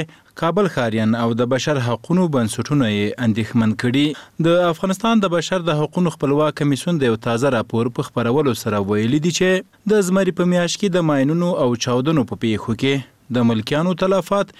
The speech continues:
یولس سلنه زیات شوي دي. په دغه راپور کې راغلي چې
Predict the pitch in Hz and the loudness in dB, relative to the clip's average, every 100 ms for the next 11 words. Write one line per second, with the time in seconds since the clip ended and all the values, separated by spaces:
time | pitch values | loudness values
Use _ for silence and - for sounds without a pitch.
0 | - _ 123 127 131 160 175 123 107 - | -20 _ 0 2 2 2 2 2 -2 -2
1 | 117 127 143 113 110 107 104 107 - 120 | -2 0 2 0 -2 -2 -2 -2 -2 -2
2 | 110 120 143 165 160 _ _ _ - 156 | 0 2 2 0 -4 _ _ _ -4 0
3 | 156 160 147 151 143 165 156 160 147 139 | 2 2 0 0 0 0 -2 0 0 0
4 | 165 170 175 | 0 0 0